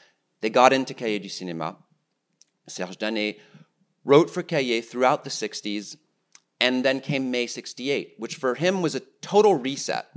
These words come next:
He was part of the group that occupied the Théâtre de l'Odéon. That was one of the,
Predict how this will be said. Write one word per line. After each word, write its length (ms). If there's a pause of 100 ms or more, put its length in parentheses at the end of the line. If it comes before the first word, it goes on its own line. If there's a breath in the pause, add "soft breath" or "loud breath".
(520 loud breath)
He 180
was 160
part 460
of 140
the 60
group 500
that 180
occupied 720
the 80
Théâtre 420
de 100
l'Odéon. 580
That 160
was 140
one 140
of 140
the, 220